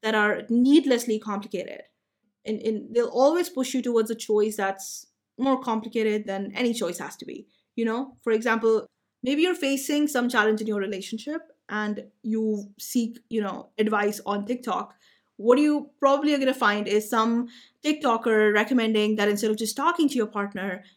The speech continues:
you observe their behavior and their body language. And if this is happening, then this is what it means. And then you can take this route. But if this is what you observe them doing, then that is what it means. And oh my God, just no,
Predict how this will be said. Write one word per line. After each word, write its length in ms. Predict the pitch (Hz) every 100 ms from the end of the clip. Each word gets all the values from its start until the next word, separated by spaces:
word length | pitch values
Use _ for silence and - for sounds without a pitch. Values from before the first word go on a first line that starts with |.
| _
you 360 | 202 202 214 -
observe 540 | 220 220 - 311 311 247
their 160 | 233
behavior 480 | 208 208 196 208 190
and 200 | 208 214
their 120 | 208
body 400 | 202 294 311 262
language. 480 | 214 190 190 - -
And 120 | - 208
if 100 | 208
this 160 | 285
is 160 | 302 -
happening, 520 | 196 202 185 180 208
then 140 | 190 214
this 140 | 285
is 140 | 302
what 160 | 254 220
it 160 | 185 175
means. 320 | 143 143 -
And 220 | 214 208
then 160 | 226 220
you 100 | 220
can 140 | 214
take 260 | 208 202 208
this 260 | 381 -
route. 280 | 226 202 - - - -
But 160 | 269
if 160 | 330 285
this 240 | 508 523
is 140 | 415 285
what 240 | 254 262
you 100 | 240
observe 400 | 208 - 202 202
them 180 | 202 202
doing, 280 | 196 196 202
then 240 | 202 220
that 240 | 349 415
is 120 | 330 262
what 160 | 226
it 140 | 208 214
means. 320 | 196 202 202
And 260 | 208 214 - - - _ _ _
oh 100 | 247
my 160 | 240 185
God, 320 | 156 147 202
just 300 | 214 220 -
no, 400 | 226 202 151 -